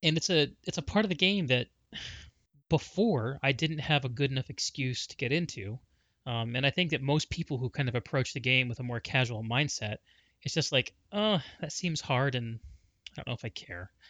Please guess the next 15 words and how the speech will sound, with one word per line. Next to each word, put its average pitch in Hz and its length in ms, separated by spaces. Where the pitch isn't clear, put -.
But 170 100
maybe 214 200
the 165 100
Bastion 139 680
gives 143 260
people 156 240
enough 139 200
of 143 80
an 139 80
excuse 180 420
to 120 80
be 123 120
like, 123 200
"Oh, 220 240
let's, - 360